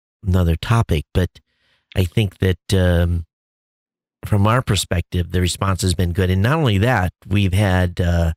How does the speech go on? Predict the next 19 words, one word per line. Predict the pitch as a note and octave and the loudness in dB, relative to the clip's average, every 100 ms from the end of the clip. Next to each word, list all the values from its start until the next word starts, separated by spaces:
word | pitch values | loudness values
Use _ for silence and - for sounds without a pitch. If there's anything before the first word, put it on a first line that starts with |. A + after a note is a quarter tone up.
| _ _ _ _ - | _ _ _ _ -8
our | - | -4
partners | - B2 - A2 C3 | -2 -2 0 0 2
have | B2 F2+ | 0 0
been | G2 F#2 F2+ F2+ - _ - _ | 0 0 0 -2 -6 _ -20 _
very, | F2 F2 F2+ G#2 G2+ G2 F#2 - - | -12 -6 0 2 2 2 0 -2 -2
they're | A2 | 0
getting | A#2 - | 0 0
ready | G2+ F#2 | -2 -2
to | |
come | G2+ | -2
out | G#2 - | -2 -2
with | F2+ | -2
their | G#2 | 0
own | G#2 | 2
announcements | G2 F#2 F#2 - F#2 - | 2 2 0 -2 -4 -4
at | D#2+ | -2
the | F#2 | 0
new | G#2 G#2+ | 0 0
year. | F#2 F2 G2+ | 2 2 0